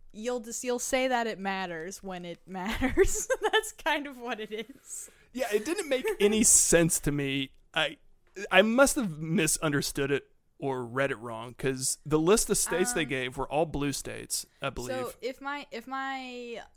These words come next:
Speaker 1: if my understanding is correct, yeah, it's, I mean, forgive me if I'm just reiterating exactly <laughs> what you just said, but, like, I, I think it's, like, in the,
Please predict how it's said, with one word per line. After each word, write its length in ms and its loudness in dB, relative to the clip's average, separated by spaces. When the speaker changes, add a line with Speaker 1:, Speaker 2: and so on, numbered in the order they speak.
Speaker 1:
if 200 -16
my 300 -12
understanding 720 -14
is 160 -14
correct, 420 -14
yeah, 260 -6
it's, 380 -14
I 40 -20
mean, 280 -20
forgive 280 -14
me 100 -16
if 80 -20
I'm 100 -18
just 220 -14
reiterating 680 -12
exactly 560 -6
<laughs> 40 -6
what 220 4
you 180 -4
just 220 -6
said, 240 -6
but, 160 -6
like, 240 -8
I, 240 -6
I 80 -6
think 320 -10
it's, 160 -8
like, 340 -6
in 140 -4
the, 100 -6